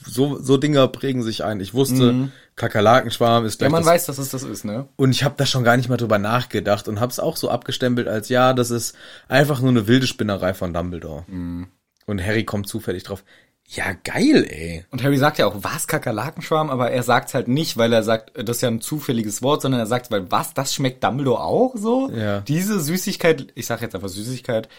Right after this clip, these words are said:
Speaker 2: wählt er sich aus als sein Passwort, vorher dieses Zitronenbonbons, aber wohl mag der Dumbledore auch diese Kakerlaken,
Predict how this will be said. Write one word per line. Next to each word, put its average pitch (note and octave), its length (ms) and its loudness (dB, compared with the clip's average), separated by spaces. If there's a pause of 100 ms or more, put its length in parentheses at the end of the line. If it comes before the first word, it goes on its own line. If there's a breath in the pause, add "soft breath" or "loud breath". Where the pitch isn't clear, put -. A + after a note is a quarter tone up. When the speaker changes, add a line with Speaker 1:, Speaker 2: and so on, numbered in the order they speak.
(120)
Speaker 2:
wählt E3 240 -2
er E3 100 0
sich B2 200 -4
aus C3 180 0
als A2+ 120 -2
sein G2+ 180 -6
Passwort, D#3+ 500 0
vorher A#2 220 -2
dieses G#2+ 280 -10
Zitronenbonbons, B2+ 840 -2 (360 soft breath)
aber F#2+ 280 -6
wohl G2 240 -2
mag A#2 300 -2
der B2+ 260 -2
Dumbledore G#2 420 -6
auch - 220 -8
diese A#2+ 240 -10
Kakerlaken, E3+ 880 -2